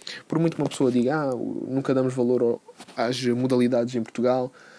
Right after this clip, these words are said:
não damos, é verdade. Mas, verdade seja dita, nos últimos anos as modalidades têm crescido.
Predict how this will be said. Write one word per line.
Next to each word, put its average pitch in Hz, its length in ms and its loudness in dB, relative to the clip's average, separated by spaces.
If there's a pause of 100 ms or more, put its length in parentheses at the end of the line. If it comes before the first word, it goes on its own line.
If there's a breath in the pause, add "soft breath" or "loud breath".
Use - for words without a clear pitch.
não 220 140 4
damos, 113 380 2
é 185 80 4
verdade. 135 300 2 (300 soft breath)
Mas, 190 320 -2 (360)
verdade 202 240 2
seja 196 180 2
dita, 185 200 0
nos 170 140 0
últimos 180 280 -2
anos 175 160 0
as 170 80 0
modalidades 165 500 0
têm 160 180 -2
crescido. 127 440 -2